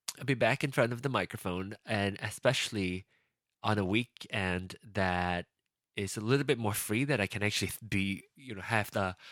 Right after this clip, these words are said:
the time and the heart and the energy to do this, which is really nice. It is only, like, what, five something in the afternoon on a Sunday that I'm recording this, that I'll be posting later tonight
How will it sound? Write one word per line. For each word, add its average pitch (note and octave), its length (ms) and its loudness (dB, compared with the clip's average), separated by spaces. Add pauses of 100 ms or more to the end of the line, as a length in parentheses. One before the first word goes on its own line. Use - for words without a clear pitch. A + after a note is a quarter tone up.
(160)
the G#2 80 -4
time A#2+ 560 6
and A2 240 4
the F#2 640 2
heart A2+ 640 4
and G#2+ 180 -2
the G2+ 160 -4
energy B2+ 500 4
to D3+ 140 -2
do C#3+ 200 2
this, D3+ 340 0 (300)
which D#3 140 -2
is G3+ 140 0
really B3 180 0
nice. C#3 280 4
It E3+ 100 4
is D#4+ 140 0
only, B3+ 260 0
like, F2+ 300 0
what, E2+ 180 2
five F#2 320 -2
something A2+ 500 -2
in A#2 60 -2
the F#2 140 -4
afternoon G#2 420 -4
on G2 120 -6
a F2+ 40 -6
Sunday F2 580 -4
that A2+ 140 -2
I'm F#2 100 -2
recording F2 460 -4
this, F2+ 160 -6
that F#2 140 -8
I'll E2+ 80 -10
be F#2 100 -10
posting - 760 -12 (600)
later F2 240 -2
tonight E2+ 460 -12